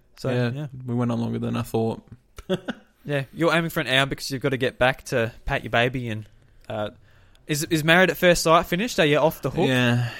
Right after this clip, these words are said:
Speaker 2: yeah,
Speaker 1: Oh, God,
Speaker 2: yeah.
Speaker 1: so she's gonna be stamping her foot now that she's not distracted by Married at First Sight. <laughs> Yeah, I won't say anymore.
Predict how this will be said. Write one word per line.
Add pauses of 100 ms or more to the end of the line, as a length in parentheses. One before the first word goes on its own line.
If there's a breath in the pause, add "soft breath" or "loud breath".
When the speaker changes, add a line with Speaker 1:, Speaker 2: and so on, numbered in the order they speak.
Speaker 2:
yeah,
Speaker 1:
Oh,
God,
Speaker 2:
yeah.
Speaker 1:
so
she's
gonna
be
stamping
her
foot
now
that
she's
not
distracted
by
Married
at
First
Sight. (560)
<laughs> (1600 loud breath)
Yeah,
I
won't
say
anymore.